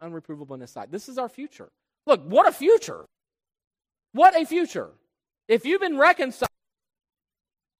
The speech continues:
that is true. What a future. Oh, man, I can't look at my past.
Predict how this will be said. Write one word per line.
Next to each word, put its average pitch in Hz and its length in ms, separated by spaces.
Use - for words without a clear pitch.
that 269 180
is 349 140
true. 277 260
What 226 500
a 208 180
future. 233 340
Oh, 240 240
man, 226 140
I - 380
can't 226 240
look 220 140
at 233 60
my 220 100
past. 214 420